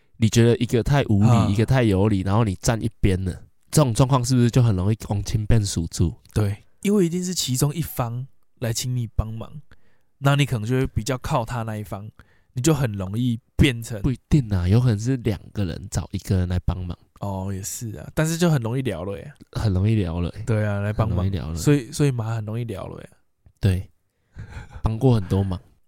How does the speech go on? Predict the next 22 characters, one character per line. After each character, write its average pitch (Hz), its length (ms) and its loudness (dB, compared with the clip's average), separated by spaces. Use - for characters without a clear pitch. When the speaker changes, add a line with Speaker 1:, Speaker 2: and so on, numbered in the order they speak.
Speaker 2:
因 196 140 2
为 214 80 6
送 180 340 0
礼 107 120 0
这 143 120 2
个 131 80 2
概 123 180 -4
念， 113 200 -4
Speaker 1:
嗯。 92 320 -4
Speaker 2:
就 175 140 4
很 139 120 2
像 139 200 0
是 139 500 0
谢 151 140 2
谢 135 140 0
你 107 120 -6
的 107 80 -6
帮 107 200 -6
忙。 104 140 -12
Speaker 1:
对 110 120 8
啊。 92 420 4
Speaker 2:
对。 107 280 0